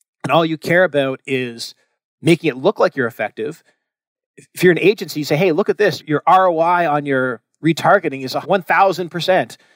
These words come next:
And then the marketing person says, "Oh, I can spend a lot of money on that. And I can go to my C F O and say, 'It's a thousand percent.'" And the C F O says, "Well, why isn't our business growing?" And they're like, "Oh, it must be someone else's problem, not marketing. Look at this. My marketing attribution says we're, I'm, it's re-, extremely effective.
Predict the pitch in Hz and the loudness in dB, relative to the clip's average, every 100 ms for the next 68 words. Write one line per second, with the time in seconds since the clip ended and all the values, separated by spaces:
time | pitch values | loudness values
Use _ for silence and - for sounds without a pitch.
0 | _ _ _ 151 151 156 156 151 160 185 | _ _ _ -2 0 0 0 2 0 0
1 | 165 156 - 151 139 143 - 151 151 131 | -6 -6 -4 -4 -4 0 2 2 -2 -12
2 | - 147 151 151 160 190 220 143 120 127 | -8 -2 0 2 0 0 -2 -2 -4 -6
3 | 131 156 156 151 - 175 190 208 143 165 | -4 -4 -2 -4 -2 -2 2 0 -2 -10
4 | 160 180 - 190 202 196 185 - 220 135 | -12 -12 -2 0 0 -6 -6 0 0 0
5 | _ _ _ _ _ _ _ _ 151 139 | _ _ _ _ _ _ _ _ -2 0
6 | 185 190 180 156 175 196 233 214 220 135 | 2 2 0 -6 0 2 2 0 -4 0
7 | - 370 269 - 110 98 - _ _ - | -2 -2 -10 -10 -12 -12 -18 _ _ -2
8 | 156 - 190 202 151 180 - 160 165 147 | -2 4 6 6 4 -2 -4 -6 -4 -2
9 | 180 - 131 131 120 131 143 147 190 127 | -2 -4 -4 -4 -2 -4 -2 -2 -2 -4
10 | 135 185 190 185 - 165 151 175 185 143 | -8 -6 -4 -4 -2 -2 0 -2 -2 -8
11 | 139 139 135 135 143 143 151 147 127 - | -8 -8 -6 -8 -8 -4 -4 -4 -8 -6
12 | 139 131 - _ 135 - 139 202 - - | -6 -6 -16 _ -12 -8 -6 -6 -8 -4
13 | 262 247 185 151 143 - 127 | 0 2 2 2 -4 -4 -12